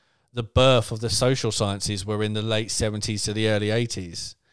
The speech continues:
So when we've got all these, you know, all the stuff that, that Black Lives Matter is using now, like, you know, in-, inherent bias and, um, all those, those just nonsense. I'm gonna call them for what they are, this nonsense they're rolling out now,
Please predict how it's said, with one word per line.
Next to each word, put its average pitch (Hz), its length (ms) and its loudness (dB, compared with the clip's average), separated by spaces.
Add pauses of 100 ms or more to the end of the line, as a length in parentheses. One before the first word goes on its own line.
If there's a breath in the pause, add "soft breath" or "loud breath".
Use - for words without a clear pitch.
(420)
So - 160 -6
when 127 160 4
we've 123 240 0
got 127 160 2
all 120 140 -2
these, 113 360 -2
you 123 80 -6
know, 117 120 -2
all 113 60 0
the 113 120 0
stuff 113 260 -2
that, 113 260 -4
that 113 260 -8
Black 120 260 -6
Lives 110 320 -2
Matter 113 360 -4
is 95 160 -6
using 98 360 -6
now, 107 260 -2
like, 98 260 -6
you 107 80 -6
know, 98 140 -6
in-, 101 120 -6
inherent 107 480 -4
bias 104 480 -6
and, 98 260 -8 (500 loud breath)
um, 98 600 -6 (800)
all 120 160 -4
those, 117 340 0
those 117 320 -6 (640)
just - 240 -8 (640)
nonsense. 117 640 -2
I'm 120 60 -4
gonna 151 160 2
call 120 160 0
them 110 80 0
for 117 160 0
what 107 80 -4
they 113 80 4
are, 107 180 4
this 107 220 -4
nonsense 113 560 -2
they're 117 160 0
rolling 117 360 2
out 117 160 0
now, 113 540 -2